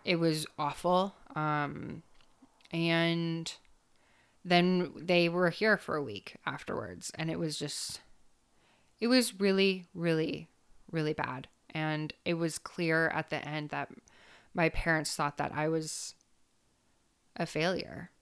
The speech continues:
in every way, um, for turning out the way I did, and,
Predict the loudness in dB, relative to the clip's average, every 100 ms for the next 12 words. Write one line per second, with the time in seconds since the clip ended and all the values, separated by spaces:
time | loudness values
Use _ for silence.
0 | -20 -14 -8 -4 -2 -4 -6 -8 -8 -10
1 | -12 -16 _ _ -10 -8 -8 -10 -12 -14
2 | -20 -20 _ _ -6 -6 -4 -4 -4 -6
3 | -8 -8 -8 -8 -8 -8 -10 -14 _ _
4 | -12 -10 -12 -16 _ _ -12 -10 -10 -10
5 | -12